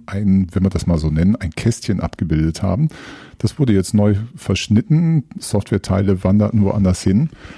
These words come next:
und auf einmal organisiert man auch die, ähm, Menschen in ihren Abteilungen um. Also das heißt zum Teil physisch wirklich, ganze Gruppen bewegen sich in neue Be-, Abteilungen hinein, um dort neue Aufgaben wahrzunehmen. Und am Schluss hat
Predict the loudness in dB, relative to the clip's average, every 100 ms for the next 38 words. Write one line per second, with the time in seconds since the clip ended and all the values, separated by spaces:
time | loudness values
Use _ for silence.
0 | -20 -20 _ -4 -4 -10 _ _ -2 0
1 | 0 2 0 2 4 4 2 2 2 2
2 | 0 2 4 4 2 2 4 4 4 2
3 | 4 4 2 0 2 2 2 2 0 -2
4 | 0 0 0 -2 -2 -2 -2 -4 _ _
5 | -20 -8 -8 -4 -4 -2 -4 -2 0 0
6 | -2 0 2 2 -2 -2 -2 -2 -2 0
7 | 0 0 0 0 2 2 2 2 2 2
8 | 2 2 2 0 -4 -6 -6 0 0 2
9 | 0 0 0 2 2 0 -4 -20 -20 -4
10 | 0 0 2 2 2 0 -2 -2 -2 -2
11 | -2 -2 -2 0 0 0 0 -4 -2 -4
12 | -2 -2 -2 -4 -4 -10 -16